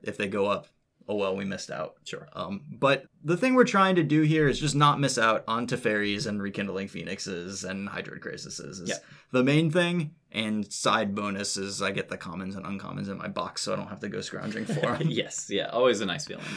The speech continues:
Speaker 2: absolutely.
Speaker 1: We are not gonna do the whole set. We have, it, you know, the past several sets, we switched to doing full set reviews in one episode, just 'cause of scheduling and stuff. Um, we're gonna split this one up.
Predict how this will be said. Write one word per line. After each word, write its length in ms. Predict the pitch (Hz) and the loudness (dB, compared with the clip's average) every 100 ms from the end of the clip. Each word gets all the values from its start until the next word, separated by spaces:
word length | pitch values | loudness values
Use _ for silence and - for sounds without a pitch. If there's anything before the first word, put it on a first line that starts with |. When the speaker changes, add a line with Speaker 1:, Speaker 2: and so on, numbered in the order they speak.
| 87 | -8
Speaker 2:
absolutely. 560 | 101 - 98 87 - - _ - | -8 -6 -8 -8 -12 -14 _ -2
Speaker 1:
We 320 | 147 160 170 | 2 4 4
are 420 | - 143 143 143 | 6 6 6 6
not 220 | 143 190 170 | 6 6 6
gonna 140 | 196 | 4
do 180 | 160 196 | 6 8
the 120 | 185 | 8
whole 220 | - 185 | 8 6
set. 400 | 190 185 185 185 | 4 4 4 4
We 520 | 131 143 147 151 147 - | 4 4 6 4 0 -4
have, 640 | - 170 180 185 180 151 - _ - | 4 8 8 6 4 0 -14 _ -12
it, 240 | - - - | -8 -8 -6
you 220 | 123 127 | -2 2
know, 100 | 120 | 4
the 80 | 120 | 6
past 260 | 131 160 156 | 8 8 8
several 220 | 156 147 | 4 4
sets, 480 | 147 147 147 - - | 4 4 4 -2 -8
we 240 | 113 117 113 | -6 -4 -2
switched 540 | - 123 120 - - | 0 0 0 -2 -4
to 160 | 131 110 | -2 -2
doing 480 | 104 107 107 107 | 0 2 2 0
full 240 | 104 - 135 | -2 0 2
set 200 | 131 131 | 4 2
reviews 380 | 117 120 123 120 | 2 2 2 2
in 140 | 113 | 0
one 140 | 113 | 0
episode, 600 | - - 127 131 131 123 - - - | -2 -2 0 4 4 2 -4 -18 -8
just 160 | 185 - | 0 6
'cause 140 | 190 | 6
of 80 | 165 | 6
scheduling 640 | 147 131 123 127 127 123 | 6 4 6 4 4 2
and 100 | 120 | 2
stuff. 460 | 113 123 117 - - | 2 6 6 6 -2
Um, 440 | - 98 95 98 85 107 | 0 0 0 -2 -6 -4
we're 220 | 110 107 | 0 0
gonna 460 | 101 107 104 101 98 | 0 0 0 0 0
split 360 | - - 117 | -2 0 0
this 160 | 113 - | 0 -4
one 160 | 107 104 | -2 2
up. 260 | 120 127 | 2 2